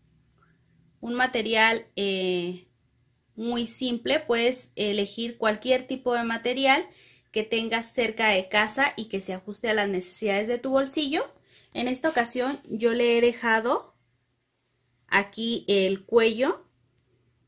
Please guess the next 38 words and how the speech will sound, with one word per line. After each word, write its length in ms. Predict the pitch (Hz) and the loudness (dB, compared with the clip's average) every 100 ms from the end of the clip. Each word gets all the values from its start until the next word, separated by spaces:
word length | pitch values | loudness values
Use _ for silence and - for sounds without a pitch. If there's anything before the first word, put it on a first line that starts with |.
| _ | _
Le 320 | 214 208 208 | -6 0 2
he 40 | 202 | 4
dejado, 720 | 214 240 220 214 214 208 - | 2 4 4 4 2 2 0
eh, 600 | 185 180 175 170 165 165 - _ _ | 0 0 0 -2 -4 -8 -20 _ _
tipo 320 | - 240 247 240 | -4 0 2 2
Mao, 380 | 226 220 277 | 4 4 4
pero 240 | 285 220 202 | 4 2 2
tú 100 | 220 | -2
le 100 | 214 | 0
puedes 300 | 220 220 214 | 0 0 0
dejar 300 | 202 208 202 | 0 0 0
el 140 | 214 | 0
cuello 480 | - 208 202 233 233 - - _ | 0 0 0 -2 -4 -12 -20 _
como 280 | - 214 214 | -2 0 4
lo 160 | 220 214 | 4 4
prefieras. 840 | 233 240 302 277 285 539 - - _ _ _ _ _ _ _ _ _ | 0 2 4 6 6 2 -4 -14 _ _ _ _ _ _ _ _ _
Si 160 | - 220 | -14 -2
te 120 | 214 | 4
das 220 | 208 214 | 4 2
cuenta, 340 | 233 220 226 | -2 0 -2
puede 200 | 226 214 | 0 0
bajar 300 | 214 202 208 | 0 -2 -2
un 120 | 220 220 | -2 -2
poquito 580 | 269 302 285 302 392 - - - - | 0 0 2 2 0 -2 -20 -20 2
o 240 | 262 285 | 4 6
puedes 260 | 247 226 233 | 6 4 4
dejarlo 360 | 214 208 190 | 0 2 2
así. 320 | 190 180 151 - | 0 -2 -8 -2
En 140 | 226 | -2
esta 180 | 262 269 | 0 0
ocasión 480 | 349 277 294 302 330 | 0 0 2 0 2
no 200 | 262 254 | 0 2
le 120 | 262 | 2
he 60 | 269 | 2
colocado 460 | 269 226 220 214 220 | 2 2 2 2 2
todavía 320 | 226 202 196 | 0 2 2
los 160 | 214 | 0
botones 540 | 202 185 - 240 302 | -2 -2 -2 -2 -2